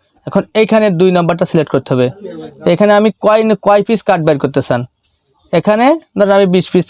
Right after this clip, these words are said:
কার্ড দিলাম, দিয়ে এখানে সাবমিট দিলাম। ধরে দেখেন এখানে লেখা হচ্ছে যে কার্ড জেনারেট সাকসেসফুল, মানে আমাদের কার্ডটা কিন্তু তৈরি হয়ে গেছে। তা বন্ধুরা, যারা, আহ, আমাদের কাছ থেকে কার্ড সিস্টেম নিতে চান তারা এইভাবে কার্ডটা তৈরি করবেন।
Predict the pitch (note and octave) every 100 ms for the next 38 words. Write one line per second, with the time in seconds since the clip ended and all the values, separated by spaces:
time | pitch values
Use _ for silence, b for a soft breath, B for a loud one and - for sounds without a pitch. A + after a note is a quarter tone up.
0 | - C#3+ C3+ C3 D3+ B3 _ _ _ _
1 | _ _ - F3 A#3+ G#3 F#3+ F3 - C3+
2 | C#3 C3 B2+ A#2+ A#2+ - _ _ _ _
3 | _ _ _ _ _ _ _ _ _ _
4 | E3 G#3 F#3 G#3+ G3+ G#3+ G3 F#3 G#3+ -
5 | A3 G#3+ - F3 G#3 F#3 F#3 F#3+ G#3 F3
6 | - E3 - C#3 B2 C#3 _ _ _ _
7 | D#3+ D#3+ E3 F3+ E3 D#3+ G3 G3+ G3 E3+
8 | E3 D#3+ E3+ D3 - B2 B2+ _ _ _
9 | _ - C#3+ E3+ G3 A3+ A#3 F3+ F3+ G#3
10 | A3 - _ _ _ _ C#3+ C#3 C3+ E3+
11 | F#3 F#3 F#3+ G3+ E3 E3+ - F#3 G#3 G3+
12 | F#3 F#3+ A3 G#3 G3+ F#3 F3 F3 G3+ F3+
13 | F3 F#3+ F#3 F3+ F3 F3+ G#3